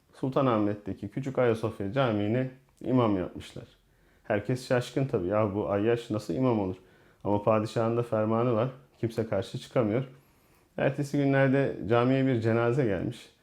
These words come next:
Bekri Mustafa cenaze namazını kıldırdıktan sonra eğilmiş, merhumun kulağına bir şeyler söylemiş. Yakınları hemen çevresini sarmışlar.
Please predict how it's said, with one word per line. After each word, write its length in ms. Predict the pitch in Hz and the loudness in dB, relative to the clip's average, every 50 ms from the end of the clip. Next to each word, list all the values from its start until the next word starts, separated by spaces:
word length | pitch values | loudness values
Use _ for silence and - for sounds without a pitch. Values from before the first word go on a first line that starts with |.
| _ _ _ _ _ _ - | _ _ _ _ _ _ -4
Bekri 240 | 113 117 117 - 135 | -4 -2 0 0 0
Mustafa 580 | 131 131 131 - 127 135 143 143 139 131 131 - - - _ _ - | 0 0 0 -2 -2 0 2 2 2 2 0 -4 -12 -20 _ _ -8
cenaze 440 | 113 107 107 113 117 120 123 135 139 | -4 0 2 2 2 2 2 2 2
namazını 440 | 135 131 127 120 113 113 117 117 113 | 2 2 2 2 2 2 0 0 0
kıldırdıktan 580 | - 131 127 123 123 131 131 - - 131 127 123 | 0 -2 -2 0 -2 -4 -4 -2 0 2 2 2
sonra 420 | - - 98 95 110 123 135 131 - - - _ _ _ _ - | 0 0 0 2 2 2 0 0 -4 -12 -20 _ _ _ _ -4
eğilmiş, 640 | - - 147 131 113 113 120 139 139 - - - - _ _ _ _ - | 0 0 2 2 4 2 2 0 -2 -4 -10 -18 -20 _ _ _ _ -2
merhumun 460 | - 135 151 160 147 135 123 117 113 | 0 2 2 4 2 2 2 0 0
kulağına 420 | 113 - 139 127 101 104 120 123 113 | -2 -2 0 0 2 2 2 0 0
bir 60 | 110 | -2
şeyler 320 | - 117 107 107 104 101 | -2 -2 0 2 2 0
söylemiş. 460 | 101 - - 87 82 78 - - - - - - _ _ _ _ _ _ _ _ _ _ - | 0 -2 -4 -6 -6 -6 -8 -10 -14 -18 -20 -20 _ _ _ _ _ _ _ _ _ _ -2
Yakınları 440 | 113 117 117 - 127 120 117 113 120 | 0 0 0 0 0 0 2 2 2
hemen 240 | 135 117 104 107 110 | 2 0 0 0 -2
çevresini 520 | - - 117 107 104 104 - - 113 117 | 0 0 0 0 0 -2 -2 -2 -4 -4
sarmışlar. 560 | 113 - 104 98 95 92 - - - 107 113 | -2 -2 -2 -2 -2 -4 -6 -6 -6 -6 -6